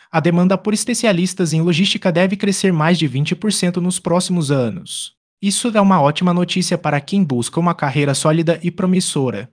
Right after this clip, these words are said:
Além disso, as empresas estão sempre à procura de pessoas que possam melhorar seus processos e aumentar a eficiência.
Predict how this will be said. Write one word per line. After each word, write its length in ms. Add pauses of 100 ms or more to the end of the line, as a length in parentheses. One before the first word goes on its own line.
(320)
Além 240
disso, 420
as 180
empresas 420
estão 280
sempre 340
à 60
procura 440
de 80
pessoas 500
que 100
possam 360
melhorar 420
seus 280
processos 760
e 140
aumentar 400
a 40
eficiência. 840